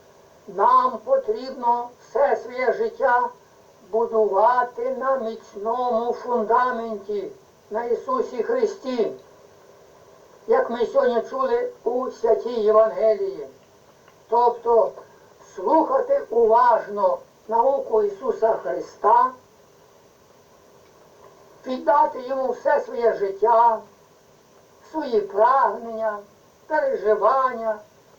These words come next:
смуток, мрії, амбіції, плани. Завжди бути готовим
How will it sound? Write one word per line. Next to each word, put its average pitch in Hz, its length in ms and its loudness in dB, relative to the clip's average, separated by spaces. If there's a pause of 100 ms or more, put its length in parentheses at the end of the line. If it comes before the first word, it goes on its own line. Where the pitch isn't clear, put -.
(1120)
смуток, 262 840 2 (960)
мрії, 247 800 -6 (680)
амбіції, 262 960 -2
плани. 240 680 0 (1600)
Завжди 208 720 0
бути 302 380 -2
готовим 240 840 0